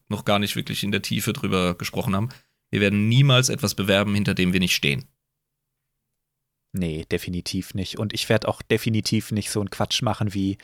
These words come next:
Speaker 2: Werbeeinblendungen und so. Nee, das wird definitiv nicht kommen. Ich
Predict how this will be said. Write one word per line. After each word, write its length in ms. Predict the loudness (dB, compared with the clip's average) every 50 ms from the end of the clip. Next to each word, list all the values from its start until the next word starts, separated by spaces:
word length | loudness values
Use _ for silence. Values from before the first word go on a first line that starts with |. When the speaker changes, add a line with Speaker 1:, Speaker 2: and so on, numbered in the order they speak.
| -14 -20 -18 -20 -14 -12
Speaker 2:
Werbeeinblendungen 1040 | -4 0 2 4 4 4 4 2 2 0 -2 -2 0 0 2 2 2 2 0 0 0
und 140 | -2 -4 -2
so. 260 | 0 2 2 2 0 -2
Nee, 260 | -2 0 0 0 0
das 260 | -2 -4 -6 -6 -4 -2
wird 220 | -2 -2 -2 -6 -16 _ _ _ 0
definitiv 520 | 0 0 0 0 -2 -2 -4 -6 -6 -4
nicht 200 | -6 -6 -6 -4
kommen. 320 | -4 -4 -2 -2 -4 -8 -10 _ _ -20 -20 -20 -20 -20 -20 -20 -20 -20 _
Ich 480 | -4 -4 -2 -2 -4 -6 -8 -10 -10